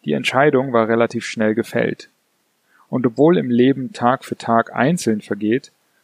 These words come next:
markiert der Auszug einen Abschnitt in meinem Leben und ein neuer beginnt. Was wird der neue Abschnitt bringen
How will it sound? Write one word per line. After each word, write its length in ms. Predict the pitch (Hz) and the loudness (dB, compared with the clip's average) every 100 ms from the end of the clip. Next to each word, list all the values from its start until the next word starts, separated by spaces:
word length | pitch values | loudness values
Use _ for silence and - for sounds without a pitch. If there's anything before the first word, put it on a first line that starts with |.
| _ | _
markiert 400 | 117 - 180 180 | -4 0 0 2
der 180 | 120 - | 0 2
Auszug 480 | 131 151 - 143 - | 2 0 -4 -8 -6
einen 180 | 127 | -8
Abschnitt 500 | - 135 - - 135 | -4 -4 -4 -4 -4
in 100 | 127 | -4
meinem 220 | 117 107 107 | -4 -2 2
Leben 420 | 113 127 135 123 _ _ | 4 4 0 -12 _ _
und 160 | 135 120 | -8 -4
ein 120 | 113 | -2
neuer 240 | 110 117 113 | 2 2 2
beginnt. 420 | 110 113 104 - _ _ _ _ _ _ _ _ _ _ _ _ | 0 -2 -2 -12 _ _ _ _ _ _ _ _ _ _ _ _
Was 240 | 127 147 - | -2 -2 -4
wird 100 | 156 | -2
der 80 | 113 | -2
neue 360 | 113 139 151 | 0 0 0
Abschnitt 420 | 123 - 117 107 | -2 -4 -4 -4
bringen 400 | 110 117 139 180 | -2 -2 -2 -6